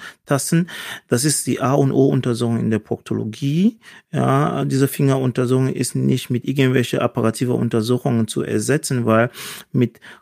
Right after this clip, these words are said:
dieser einen Bewegung kann man relativ viel über den Schließmuskel sagen, die Po-Erkrankungen ausschließen oder bestätigen. Es ist ziemlich lustig, weil wenn man von Hafenrundfahrt spricht,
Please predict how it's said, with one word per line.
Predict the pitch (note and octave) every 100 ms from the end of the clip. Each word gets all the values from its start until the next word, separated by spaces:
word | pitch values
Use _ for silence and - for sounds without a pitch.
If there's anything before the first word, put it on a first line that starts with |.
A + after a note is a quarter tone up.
| _ _
dieser | C#3 C3 C#3
einen | C#3+ D3+ D3+
Bewegung | C3 C#3 C#3+ C#3+ C3+
kann | D3
man | C#3 C3
relativ | B2+ A#2+ - B2
viel | - - D#3 D#3+ F3+ F#3
über | - C3+
den | A#2+ A#2+
Schließmuskel | - - D#3 - D#3 D#3 - D3
sagen, | D3 C#3 C3+
die | C3
Po-Erkrankungen | - - D3 C3+ - C#3+ C3 C#3+ C#3
ausschließen | C3+ C#3 - C#3 C3 C3
oder | B2
bestätigen. | A#2 B2+ - - C3+ - B2 A#2 G#2+ - - - - - _
Es | D3+ C3+
ist | C#3+
ziemlich | D3+ C#3 C#3 -
lustig, | C#3+ - - C3
weil | C3+ B2
wenn | C3 C3
man | B2+
von | - B2 G#2
Hafenrundfahrt | B2 D3+ - C#3+ C#3 C3+ D3 - D3+ D#3+ - -
spricht, | - - E3+ G#3 -